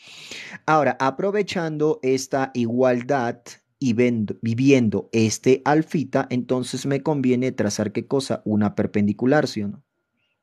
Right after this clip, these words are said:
¿Verdad? Me conviene trazar una perpendicular. Primero, yo acá le voy a poner tetita y de la misma manera que en el problema anterior vamos a decir que alfa más teta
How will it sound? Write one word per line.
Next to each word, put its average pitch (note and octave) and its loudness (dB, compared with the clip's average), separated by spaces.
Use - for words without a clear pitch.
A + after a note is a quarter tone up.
¿Verdad? A2+ 0
Me D#3 2
conviene D#3 4
trazar A2 0
una G2+ 0
perpendicular. A2 2
Primero, G3+ 2
yo C#3+ 4
acá F#3 2
le D#3+ 2
voy C3+ -2
a C#3 -2
poner B2 -6
tetita D#3+ -4
y A#2+ -4
de A2 -2
la G#2+ -2
misma B2 -4
manera C#3+ -2
que G#2+ -6
en G2+ 0
el G2+ -2
problema G#2+ 2
anterior C3 2
vamos A#2 -4
a A#2 2
decir A2+ -2
que A2+ 0
alfa G#2+ 2
más A#2 0
teta A2 -2